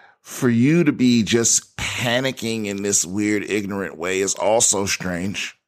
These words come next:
To be, to be completely dismissing it is crazy. And to be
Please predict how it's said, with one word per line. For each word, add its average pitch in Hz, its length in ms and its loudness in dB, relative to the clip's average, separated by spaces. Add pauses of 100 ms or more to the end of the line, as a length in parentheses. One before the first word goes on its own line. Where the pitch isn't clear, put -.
(520)
To 123 80 -2
be, 151 140 2
to - 340 -4
be 156 140 2
completely 175 460 2
dismissing 180 680 2
it 190 160 2
is 123 100 4
crazy. 107 760 0 (420)
And 120 200 -2
to 127 120 0
be 135 200 -6